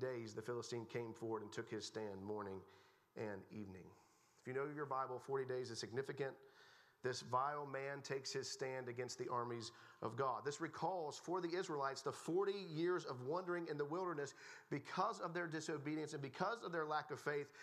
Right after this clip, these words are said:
to take the land as they were promised that they would.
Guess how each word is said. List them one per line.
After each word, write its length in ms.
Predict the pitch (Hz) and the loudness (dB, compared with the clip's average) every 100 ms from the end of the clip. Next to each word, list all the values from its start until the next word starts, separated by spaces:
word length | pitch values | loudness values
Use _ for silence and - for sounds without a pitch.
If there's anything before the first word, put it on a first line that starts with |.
| - - | -12 -2
to 100 | 151 | 0
take 320 | - 170 160 | 2 0 0
the 80 | 160 | -2
land 340 | 156 156 151 | 0 -2 -2
as 100 | 139 | -2
they 120 | 139 151 | 0 0
were 120 | 143 | 0
promised 440 | - 147 151 - - - - | 2 2 0 -4 -12 -6 0
that 160 | 143 | 2
they 160 | 151 143 143 | 2 2 2
would. 260 | 220 139 | 2 2